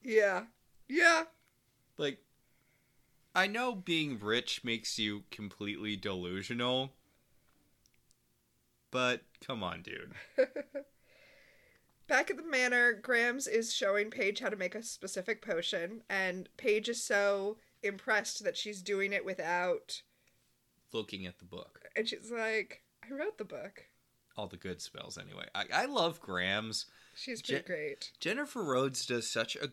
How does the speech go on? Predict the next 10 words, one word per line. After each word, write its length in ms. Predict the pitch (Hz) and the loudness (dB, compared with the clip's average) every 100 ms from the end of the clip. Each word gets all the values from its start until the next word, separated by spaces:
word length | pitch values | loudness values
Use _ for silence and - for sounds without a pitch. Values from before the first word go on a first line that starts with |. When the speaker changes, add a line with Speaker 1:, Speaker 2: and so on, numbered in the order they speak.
| - | -4
Speaker 2:
good 220 | 95 104 | -2 -2
job 340 | - 92 87 101 | -4 -4 -4 -4
with 140 | 95 | -4
this 200 | 95 - | -4 -4
character 600 | - 85 92 - 131 127 | -4 -4 -4 -4 -4 -4
because 380 | 123 - 131 - | -6 -4 -2 0
she's 580 | - 180 170 156 - - - _ _ _ _ - _ _ _ _ _ _ _ _ | -2 -4 -4 -2 -2 -2 -8 _ _ _ _ -20 _ _ _ _ _ _ _ _
maternal, 640 | 120 123 - - 165 269 269 | -4 -4 -4 -2 0 0 -2
but 220 | 127 - | -2 0
also 800 | 120 143 - 220 180 127 110 | 0 -2 0 2 2 2 0